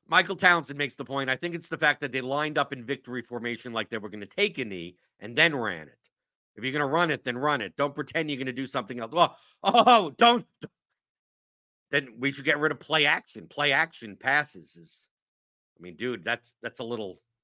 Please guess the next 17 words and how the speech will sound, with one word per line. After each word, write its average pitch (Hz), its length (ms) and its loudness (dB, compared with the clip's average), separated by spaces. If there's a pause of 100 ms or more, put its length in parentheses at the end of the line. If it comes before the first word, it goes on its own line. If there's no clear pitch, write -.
(580)
right? 107 360 -8 (600)
Play 151 200 4
action, 185 540 2
I 139 60 0
mean, 135 180 -6
they, 139 140 -2
they 139 200 -6
fake 156 260 -4
a 131 80 0
handoff 123 480 -2
and 104 100 -8
then 110 80 -8
they 104 80 -6
throw 135 240 -4
the 113 80 -8
ball. - 300 -20 (1600)
I, 120 140 0